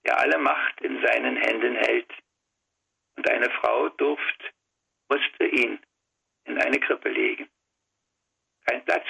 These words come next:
für ihn, da wo die vielen waren. Wo es um Geld geht, um Geschäftigkeit, weit ab aufs Feld zu Hirten kamen enge Scharen,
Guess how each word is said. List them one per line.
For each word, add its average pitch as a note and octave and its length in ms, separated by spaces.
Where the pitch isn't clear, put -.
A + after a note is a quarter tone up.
für F3 80
ihn, C#3+ 400
da A#2 160
wo A#2 100
die A2 200
vielen D3 360
waren. A2+ 300
Wo D3+ 120
es E3 180
um D3+ 180
Geld F#3 340
geht, F#3 280
um D#3 140
Geschäftigkeit, C#3+ 920
weit E3 300
ab - 240
aufs B2+ 180
Feld - 280
zu - 100
Hirten - 520
kamen - 300
enge A#2+ 260
Scharen, - 420